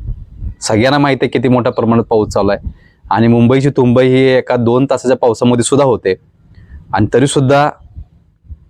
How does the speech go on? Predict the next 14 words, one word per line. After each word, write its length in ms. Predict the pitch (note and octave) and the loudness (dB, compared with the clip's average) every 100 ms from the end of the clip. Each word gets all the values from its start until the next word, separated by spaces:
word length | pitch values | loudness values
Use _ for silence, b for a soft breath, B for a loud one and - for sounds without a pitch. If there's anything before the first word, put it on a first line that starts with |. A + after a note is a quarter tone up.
| - - - - | -14 -14 -14 -6
काही 500 | B2 A#2 B2+ C#3+ D3 D3 - A2+ | -2 2 2 2 2 -2 -4 0
महाभाग 380 | A2 B2+ C#3+ | 2 4 2
जे 160 | C#3 C3 | 2 2
आहेत 200 | B2+ A2 | 0 0
राजकारणी, 580 | A2+ A#2 - A2+ G2+ F2+ - _ - - - - - - | 0 -2 -2 0 0 -2 -6 _ -20 -20 -20 -20 -20 -6
जे 100 | F#2+ | -2
काही 380 | A2+ B2 C3 C3 - _ b b b _ | 0 0 2 0 -4 _ b b b _
ज्यांच्याकडे 380 | A2 G#2+ B2 C3 | -2 0 2 0
पोलीस 360 | B2+ B2+ B2+ B2+ | 0 0 2 0
डिपार्टमेंट 480 | B2 B2+ B2 A#2 | 0 0 0 0
आहे, 120 | A#2 G#2 | -2 0
गृह 200 | A2 B2 | 2 2
विभाग 220 | A#2+ A#2 | 2 2
असेल, 360 | G#2+ - G2 | -2 -2 -2